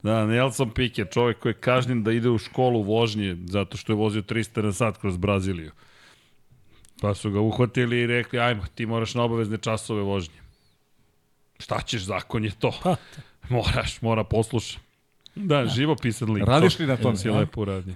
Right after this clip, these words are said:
Speaker 2: Pa,
Speaker 3: Pokušavaš?
Speaker 2: prosto da se, prosto da se, ovaj, n-, namesti prilika sa,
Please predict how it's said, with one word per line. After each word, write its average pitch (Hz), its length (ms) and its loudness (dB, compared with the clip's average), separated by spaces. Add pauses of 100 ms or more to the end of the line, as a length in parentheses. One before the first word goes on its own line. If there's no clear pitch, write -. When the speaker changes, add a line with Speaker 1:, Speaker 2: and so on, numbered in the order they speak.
Speaker 2:
Pa, - 180 6 (460)
Speaker 3:
Pokušavaš? 135 520 -2
Speaker 2:
prosto 208 340 0
da 185 140 0
se, 170 420 -2
prosto 196 340 -4
da 170 100 -2
se, 160 240 -2 (460)
ovaj, 147 880 2
n-, 139 140 -6 (320)
namesti 185 500 4
prilika 170 540 2
sa, 143 360 -4